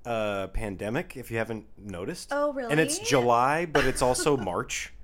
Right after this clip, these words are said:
Speaker 1: 'Cause March never ended.
Speaker 2: <laughs> I, time stood still.
Speaker 1: It's been March for five months.
Speaker 2: <laughs> Yeah.
Speaker 1: Has it only been four?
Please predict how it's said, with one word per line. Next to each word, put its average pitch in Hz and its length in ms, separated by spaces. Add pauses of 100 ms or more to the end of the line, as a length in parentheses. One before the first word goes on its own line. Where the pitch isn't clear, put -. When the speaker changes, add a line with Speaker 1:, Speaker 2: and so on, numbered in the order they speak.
(280)
Speaker 1:
'Cause 156 160
March 208 320
never 190 220
ended. 185 240 (320)
Speaker 2:
<laughs> - 340
I, 285 160 (100)
time 277 320
stood 247 340
still. 202 240
Speaker 1:
It's 160 140
been 175 220
March 156 360
for 117 160
five 120 400
months. 120 420
Speaker 2:
<laughs> 415 40
Yeah. 339 300 (160)
Speaker 1:
Has 202 100
it 214 80
only 113 140
been 117 140
four? 135 420